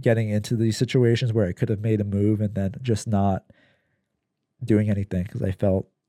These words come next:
weird. I felt weird. My, my conscience or something kicked in, or I was just depressed. I don't know. But,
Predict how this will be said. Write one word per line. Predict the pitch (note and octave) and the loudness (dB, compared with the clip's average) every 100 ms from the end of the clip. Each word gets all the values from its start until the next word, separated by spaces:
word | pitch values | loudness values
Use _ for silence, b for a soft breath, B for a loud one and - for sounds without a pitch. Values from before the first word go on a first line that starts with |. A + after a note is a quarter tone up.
| _ _ _ _ - | _ _ _ _ -4
weird. | G#2+ G2 G2+ G2 G#2 _ _ _ _ _ _ _ - | 0 2 0 -2 -6 _ _ _ _ _ _ _ 0
I | |
felt | C3 A#2+ | 4 4
weird. | A#2 A#2+ A2+ F#2+ G2+ - - | 6 6 6 2 -2 -14 -2
My, | A2+ G2+ | -2 0
my | A2 | -2
conscience | G#2+ C3 A#2 A2+ A#2 | 0 2 2 2 0
or | B2+ | 2
something | A#2+ A2 A#2+ | 2 0 -2
kicked | A#2 A#2 - | -2 -2 0
in, | A2 A2 A2 | 2 2 2
or | |
I | G2+ | 2
was | G#2 | 0
just | G#2 - | -2 -8
depressed. | - A2+ G#2 G#2 | -2 2 2 2
I | G#2 | -2
don't | G2+ G2 | -2 0
know. | G2+ F#2+ | 0 0
But, | G2 G2 | -2 -4